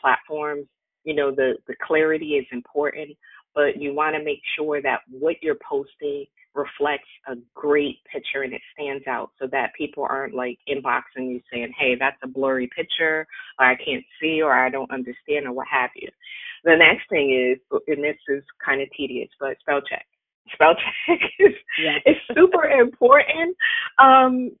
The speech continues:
Speaker 1: because, y-, you know, again, you're putting it out there. And you wanna make sure that it is, uh, definitely standing out, uh, when it comes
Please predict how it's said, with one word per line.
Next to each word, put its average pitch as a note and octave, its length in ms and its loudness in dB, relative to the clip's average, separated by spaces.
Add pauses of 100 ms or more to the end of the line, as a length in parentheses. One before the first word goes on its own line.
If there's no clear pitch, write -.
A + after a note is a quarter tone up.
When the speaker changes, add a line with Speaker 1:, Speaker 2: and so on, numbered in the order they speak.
(480)
Speaker 1:
because, B3 440 6
y-, A3 220 -4
you B3 140 -4
know, A#3 260 2
again, A3+ 320 0
you're F#3+ 180 -2
putting G#3 260 -4
it E3+ 100 -6
out F#3+ 260 -4
there. C3 320 -12 (720)
And E3+ 180 0
you F3 100 0
wanna E3 200 0
make E3 240 -6 (140)
sure D#3+ 340 -2
that C#3 380 0
it D3 280 -2
is, C#3 380 -2 (140)
uh, B2+ 280 -4
definitely D3+ 560 -6 (140)
standing C#3+ 480 -10 (160)
out, D#3 320 0 (720)
uh, C3+ 360 4
when C#3+ 200 -4
it - 180 -8
comes C#3+ 240 -10